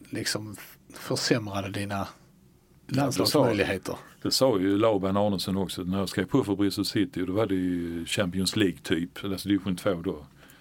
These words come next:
Speaker 2: i England. Eh, var det inte intressant för Laban. Utan det, det krävdes liksom, eh, Premier League eller division ett där. I, ja, i stora drag. Så att, eh, då f-,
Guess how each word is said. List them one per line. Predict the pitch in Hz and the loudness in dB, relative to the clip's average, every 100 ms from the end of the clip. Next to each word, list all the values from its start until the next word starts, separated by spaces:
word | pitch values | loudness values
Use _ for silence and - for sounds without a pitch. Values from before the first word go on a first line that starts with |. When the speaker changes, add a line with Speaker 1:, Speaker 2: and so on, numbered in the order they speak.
| - - | -20 -10
Speaker 2:
i | 107 92 | -4 -2
England. | 92 76 73 69 - - - - - - - - | -2 -4 -10 -14 -20 -20 -20 -20 -20 -20 -20 -14
Eh, | 104 | -8
var | 92 87 92 98 | -8 -8 -4 -2
det | 101 | 0
inte | 92 101 | -2 -2
intressant | 92 90 87 - 90 69 - | -2 -2 -4 -4 -6 -6 -8
för | 90 | -4
Laban. | 92 78 - - - - - - - _ - _ - | -4 -4 -10 -14 -18 -16 -14 -14 -18 _ -20 _ -18
Utan | 87 82 82 | -12 -10 -10
det, | 87 | -8
det | 90 | -8
krävdes | - 110 95 90 | 0 2 2 0
liksom, | 104 98 110 104 101 101 | 0 0 -2 0 0 -2
eh, | 95 90 - - - - - - | -4 -10 -18 -20 -20 -20 -10 0
Premier | 113 101 98 | 2 4 4
League | 98 78 92 | 2 2 -2
eller | 87 87 | -2 -4
division | 82 90 92 87 92 | -6 -6 -4 -4 -4
ett | 90 - | -6 -8
där. | - - - _ _ _ _ - - - _ - _ - | -12 -14 -16 _ _ _ _ -20 -20 -20 _ -20 _ -8
I, | 90 90 - - - | -6 -6 -12 -16 -18
ja, | - - - _ | -14 -14 -14 _
i | - | -14
stora | - 95 - | -10 -10 -10
drag. | 82 87 | -14 -14
Så | - | -14
att, | 92 - - | -14 -14 -10
eh, | 92 87 | -8 -8
då | 87 98 | -6 -6
f-, | 92 | -6